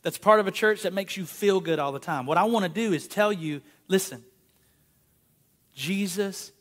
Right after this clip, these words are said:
is the answer to our finances, our marriages, our relationships,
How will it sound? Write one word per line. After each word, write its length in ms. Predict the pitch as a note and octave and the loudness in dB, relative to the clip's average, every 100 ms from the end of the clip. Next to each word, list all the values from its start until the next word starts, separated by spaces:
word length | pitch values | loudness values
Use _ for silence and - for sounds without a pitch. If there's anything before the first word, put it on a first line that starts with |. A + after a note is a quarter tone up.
| - | -2
is 480 | F3 F3 F3 D#3+ - | 2 2 0 -8 -12
the 160 | E3+ F3 | -12 -12
answer 480 | D#3 D3 - C3+ C3+ _ _ _ _ _ _ _ - | -10 -10 -12 -14 -18 _ _ _ _ _ _ _ -14
to 100 | D3+ | -12
our 120 | A#2+ | -12
finances, 840 | - F#3+ F#3 F#3 F3+ F3+ - F3+ | -6 -2 0 -2 -6 -8 -10 -10
our 120 | D3+ B2+ | -12 -10
marriages, 720 | C#3 D#3+ E3 E3 D#3 E3+ D#3 | -6 -2 -2 -4 -8 -10 -10
our 100 | B2 | -12
relationships, 1080 | B2 D3+ E3+ E3+ E3+ - F3 E3+ - - | -4 -2 -2 -4 -12 -10 -10 -10 -12 -20